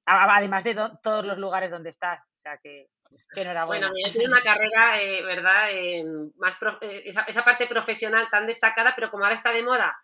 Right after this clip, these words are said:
Speaker 2: contar esa otra parte, ¿no? A mí el otro día en un congreso de psiquiatría no contaron si era psiquiatra, si era docente, si había hecho investigación o había hecho la tesis, sino que empezaron por decir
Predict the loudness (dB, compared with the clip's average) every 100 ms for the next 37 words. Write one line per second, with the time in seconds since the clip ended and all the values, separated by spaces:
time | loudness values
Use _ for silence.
0 | _ _ -12 -6 -2 0 2 2 4 4
1 | 4 2 0 0 2 0 0 -2 -2 -2
2 | -2 -2 0 -2 -2 -2 -2 0 -2 -4
3 | -14 _ -4 -2 0 0 0 0 -2 -4
4 | -4 -6 -8 -8 -6 -4 -4 -4 -4 2
5 | 4 2 -2 _ -8 -8 -4 -6 -4 -6
6 | -4 -4 0 0 0 -4 -8 -8 -6 -6
7 | -4 -4 -4 -4 -4 -6 -6 -6 -6 -8
8 | -8 -6 -4 -6 -8 -8 -4 -2 0 0
9 | -2 -2 -6